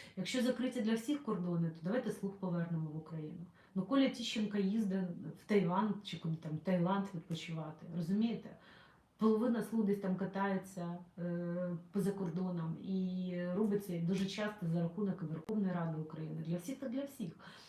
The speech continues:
Але м-, я ще раз наголошую, що в Україні сьогодні є вибірковість. Вибірковість.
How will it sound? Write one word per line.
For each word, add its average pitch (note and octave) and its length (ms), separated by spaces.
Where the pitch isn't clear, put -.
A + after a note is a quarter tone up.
Але G3 220
м-, F#3+ 300
я G3 180
ще A#3+ 200
раз F#3+ 180
наголошую, D#3+ 560
що F3 200
в E3+ 60
Україні G#3 400
сьогодні F#3+ 440
є F3+ 140
вибірковість. F#3 840
Вибірковість. G3 880